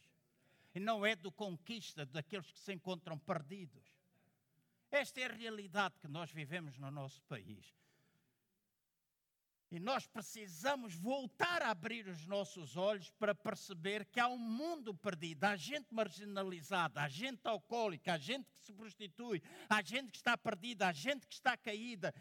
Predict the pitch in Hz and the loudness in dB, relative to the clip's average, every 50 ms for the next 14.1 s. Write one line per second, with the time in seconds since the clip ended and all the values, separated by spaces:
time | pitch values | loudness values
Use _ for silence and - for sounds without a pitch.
0 | - - - 233 240 226 220 220 233 277 311 330 339 339 330 320 311 294 226 160 | -12 -10 -6 -4 -2 -2 -4 -2 2 6 6 8 8 8 8 6 6 4 2 -2
1 | 160 196 226 214 170 151 226 247 233 208 156 - 180 147 - - 233 240 220 - | -4 -4 -4 -4 -2 0 0 2 2 0 -2 -4 -6 -8 -6 -6 -6 -6 -6 -8
2 | - - 233 214 202 190 202 226 247 247 196 165 185 170 143 185 185 - - 190 | 0 2 4 4 4 4 4 4 4 4 2 0 -6 -8 -6 -6 -6 -6 -4 -6
3 | 180 151 147 156 180 180 156 135 - - - - - - - 180 175 160 151 202 | -6 -6 -6 -6 -4 -4 -4 -4 -6 -10 -20 -20 -8 0 2 2 2 2 -2 -6
4 | 202 185 185 160 - - 202 185 143 135 156 139 151 170 151 - - - 190 175 | -4 -2 -4 -2 -2 -4 -4 -4 -4 -4 -6 -6 -6 -8 -8 -10 -10 -12 -10 -10
5 | 165 - - 220 208 180 131 - 104 98 - _ _ _ _ _ _ _ _ _ | -10 -12 -14 -14 -12 -12 -12 -14 -16 -20 -20 _ _ _ _ _ _ _ _ _
6 | _ _ _ _ _ _ _ _ _ _ _ _ _ _ _ _ _ _ _ _ | _ _ _ _ _ _ _ _ _ _ _ _ _ _ _ _ _ _ _ _
7 | _ _ _ _ _ _ _ _ _ _ _ _ _ _ _ _ _ _ _ _ | _ _ _ _ _ _ _ _ _ _ _ _ _ _ _ _ _ _ _ _
8 | _ _ _ - 139 139 135 165 180 180 170 - 185 185 147 - 190 180 170 170 | _ _ _ -6 -6 -4 -2 -2 -2 -4 -4 -4 -6 -6 -6 -8 -10 -10 -10 -6
9 | 156 160 165 160 139 - 151 151 156 151 127 - - - - _ _ _ _ _ | -4 -4 -4 -4 -6 -10 -12 -12 -12 -12 -14 -18 -20 -20 -20 _ _ _ _ _
10 | _ _ _ _ _ _ _ _ _ _ _ _ _ - 120 - - - 190 185 | _ _ _ _ _ _ _ _ _ _ _ _ _ -12 -12 -2 2 4 4 4
11 | 170 165 165 175 175 156 - - 185 165 135 143 151 175 175 143 - 151 - - | 2 0 -2 -2 -2 -4 -4 -6 -8 -8 -6 -6 -6 -6 -6 -6 -8 -12 -8 -6
12 | 147 131 127 120 117 151 143 120 104 - _ _ _ _ _ - 117 110 - 180 | -6 -6 -4 -4 -4 -4 -4 -4 -8 -12 _ _ _ _ _ -12 -10 -6 -4 -4
13 | 156 143 - _ - 156 - - - 170 143 131 117 123 135 131 120 107 123 143 | -4 -4 -6 _ -8 -8 -8 -8 -10 -10 -10 -8 -6 -6 -4 -4 -4 -6 -8 -12
14 | 127 | -20